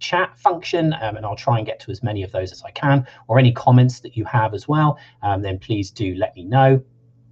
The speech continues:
and we'll try and get to those. So the first thing that I want to, um, sort of point out and mention to people about this is that, um, we've had, there was a, um, a letter to the editor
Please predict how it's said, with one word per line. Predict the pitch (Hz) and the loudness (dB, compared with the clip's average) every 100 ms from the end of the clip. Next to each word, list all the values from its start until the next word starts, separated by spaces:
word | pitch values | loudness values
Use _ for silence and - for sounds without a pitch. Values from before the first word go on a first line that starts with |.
| _ _ _ - | _ _ _ -6
and | 113 | -2
we'll | 101 95 | 0 0
try | - 101 | -2 -2
and | 92 | -4
get | 92 - | -8 -10
to | - | -8
those. | 101 165 - - - _ _ - - - - - | -4 -2 -4 -14 -20 _ _ -20 -20 -20 -20 -20
So | - 185 170 165 165 - _ _ | -2 4 8 8 6 -4 _ _
the | - | 0
first | - 262 262 | 6 6 6
thing | 202 | 2
that | 170 | 2
I | 147 | 4
want | 147 143 143 | 6 4 2
to, | - - 151 135 127 120 117 | -6 0 4 6 4 2 2
um, | 117 110 120 | 2 2 -2
sort | - 127 | -8 -10
of | 123 | -6
point | 147 127 123 | 0 2 2
out | 117 110 104 | 0 -2 -6
and | 104 | -8
mention | 110 117 - 113 | -8 -10 -14 -14
to | |
people | - - 95 | -12 -14 -10
about | 92 98 101 | -6 -6 -6
this | 92 - _ _ | -10 -14 _ _
is | 135 131 123 | -6 -4 -4
that, | 143 131 - - - | -6 -6 -8 -16 -4
um, | 127 123 117 131 | 2 4 2 0
we've | 127 | -2
had, | 143 196 202 - - - | -2 -2 -4 -6 -16 -8
there | 143 | -4
was | 147 | -2
a, | 135 127 127 - - | 0 0 0 -4 -8
um, | 110 107 - | -8 -8 -8
a | - | -2
letter | 143 151 143 | -2 -2 -6
to | - | -8
the | 117 107 | -2 0
editor | 113 123 110 | -2 -4 -10